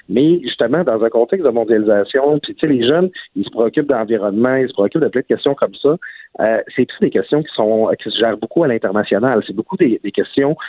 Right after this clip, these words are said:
euh, qui, euh, qui, qui sont discutées dans des grands forums internationaux. Puis là, présentement, euh, le Québec, là, qui, qui aurait le voix à faire entendre, qui aurait des idées à exprimer, qui aurait, tu sais, le, un gouvernement, c'est une institution démocratique,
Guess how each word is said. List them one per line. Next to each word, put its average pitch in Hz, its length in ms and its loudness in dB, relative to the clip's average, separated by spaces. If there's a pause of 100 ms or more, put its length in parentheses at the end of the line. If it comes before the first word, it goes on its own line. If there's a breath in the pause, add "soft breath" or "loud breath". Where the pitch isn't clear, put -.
(280 loud breath)
euh, 95 460 0
qui, 107 400 0
euh, 95 240 2
qui, 101 200 -4
qui - 340 -18
sont 117 100 0
discutées - 280 -4
dans 123 140 2
des 104 140 0
grands 113 220 0
forums 131 260 0
internationaux. 113 600 0
Puis 135 120 -2
là, 185 80 2
présentement, 131 580 0
euh, 98 220 0
le 95 120 2
Québec, 147 360 -2
là, 131 240 2
qui, 117 120 0 (140)
qui - 120 -4
aurait 101 140 0
le 95 80 -4
voix 127 200 2
à 147 40 -2
faire 131 180 0
entendre, 113 360 0
qui 98 120 0
aurait 95 180 -4
des 101 180 -4
idées 120 120 0
à 147 40 4
exprimer, 127 440 -4 (400 loud breath)
qui 107 100 0
aurait, 139 320 0
tu 170 120 4
sais, 175 60 -2 (360 loud breath)
le, 107 160 2
un 123 100 2
gouvernement, 131 600 2
c'est 165 220 -10
une 110 80 2
institution - 340 -2
démocratique, 120 600 0